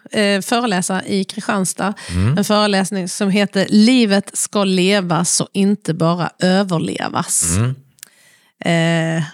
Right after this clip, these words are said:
Speaker 1: <laughs> och du sa precis här i vårt försnack att det var en liten provocerande titel.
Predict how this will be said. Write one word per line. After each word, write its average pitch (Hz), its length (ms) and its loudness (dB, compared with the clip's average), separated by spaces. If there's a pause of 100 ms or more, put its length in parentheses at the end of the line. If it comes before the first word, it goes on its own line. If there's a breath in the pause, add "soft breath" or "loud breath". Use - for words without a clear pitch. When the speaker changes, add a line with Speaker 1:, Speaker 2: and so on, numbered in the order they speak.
(140)
Speaker 1:
<laughs> 180 240 0
och 254 100 0
du 196 120 2
sa 220 180 2
precis 233 320 0
här 208 200 0
i 214 60 2
vårt 233 240 2
försnack 220 680 -2 (440 loud breath)
att 220 100 -4
det 220 100 2
var 214 140 2
en 214 100 2
liten 214 240 -2
provocerande 202 880 0
titel. 190 480 -4